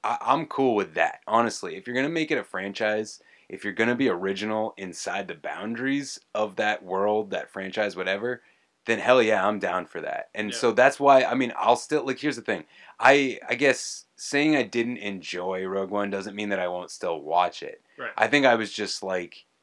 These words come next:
Speaker 1: I was disappointed, not in the movie, but in the studio and in the people who have the billions of dollars who could have thrown more money into that movie to, and, and made it something that was on par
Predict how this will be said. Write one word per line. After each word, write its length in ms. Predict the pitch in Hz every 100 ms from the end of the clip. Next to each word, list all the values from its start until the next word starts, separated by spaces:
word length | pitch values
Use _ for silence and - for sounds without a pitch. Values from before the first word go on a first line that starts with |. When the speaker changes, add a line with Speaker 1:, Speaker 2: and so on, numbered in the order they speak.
| _ _ _ -
Speaker 1:
I 80 | 107
was 180 | 104 -
disappointed, 1040 | 113 - 98 - 107 113 104 87 82 80 - _ _ _ _ _
not 480 | 95 104 110 110 113
in 180 | 113 113
the 80 | 104
movie, 500 | 101 104 107 113 120
but 240 | 110 95
in 260 | 92 98 98
the 120 | 92
studio 880 | - - - 104 92 80 78 78 - _ _
and 160 | - 98
in 140 | 95
the 80 | 95
people 380 | - 107 107 104
who 100 | 98
have 220 | 92 90
the 60 | 90
billions 440 | 92 101 123 110
of 60 | 127
dollars 540 | 104 90 90 92 90
who 120 | -
could 140 | 95 92
have 100 | 87
thrown 280 | 90 87 85
more 180 | 85
money 300 | 85 80 80
into 140 | 78 80
that 200 | 82 80
movie 320 | 90 87 90
to, 340 | - 95 87 87 - -
and, 260 | - 104 101
and 240 | 107 101 92 - -
made 360 | 104 110 123 156
it 220 | 135 113 _ _ _ -
something 680 | - 117 101 107 95 92 - _
that 120 | 110 104
was 120 | 101
on 220 | 95 85
par 560 | - - 101 87 60 -